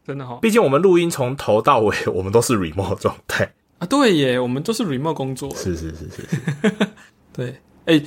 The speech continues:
Speaker 1: 其实有，有机会可以来聊聊 podcast 怎么录起来的。虽然，虽然我不知道是有谁会想要听这个啦，因为我自己是听其他人 podcast 的时候是，是不会想要听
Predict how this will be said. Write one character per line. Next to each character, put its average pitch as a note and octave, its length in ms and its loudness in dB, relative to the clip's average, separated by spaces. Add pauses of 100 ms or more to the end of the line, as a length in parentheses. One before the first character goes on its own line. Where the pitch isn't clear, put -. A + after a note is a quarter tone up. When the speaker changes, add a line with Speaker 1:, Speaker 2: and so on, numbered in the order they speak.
(140)
Speaker 1:
其 A3 100 0
实 B3+ 140 2
有， B2+ 240 2 (120)
有 C3+ 120 0
机 E3+ 160 -4
会 G3 100 2
可 D#3+ 120 0
以 - 20 2
来 A#2+ 160 2
聊 A2+ 160 0
聊 A#2 400 -4
podcast C3 400 -2
怎 - 80 -16
么 C#3+ 100 -16
录 C#3 220 -8
起 - 160 -14
来 - 140 -16
的。 E3+ 100 -18
虽 F3+ 180 -2
然， D3+ 240 2 (360)
虽 - 360 -2
然 F3 400 2 (300)
我 C3+ 140 -4
不 C3+ 100 -4
知 F#3 60 2
道 F#3+ 100 6
是 E3 100 0
有 A#2+ 120 2
谁 B2 160 0
会 D#3 80 4
想 C#3 140 0
要 A#2+ 60 2
听 B2 200 -2
这 B2+ 80 -2
个 - 160 -12
啦， - 140 -12
因 F3+ 120 0
为 F#3 60 2
我 C#3+ 180 -2
自 D#3+ 160 -4
己 D3+ 140 -2
是 D#3+ 220 -2
听 F#3 340 -4
其 - 140 -2
他 D3+ 140 4
人 C3 100 0
podcast C3 220 -4
的 B2+ 80 0
时 - 100 -8
候 A2 40 -8
是， C#3 160 -12 (160)
是 - 140 -2
不 D#3 160 -2
会 E3 80 6
想 C3 140 0
要 C3 80 0
听 D3 200 0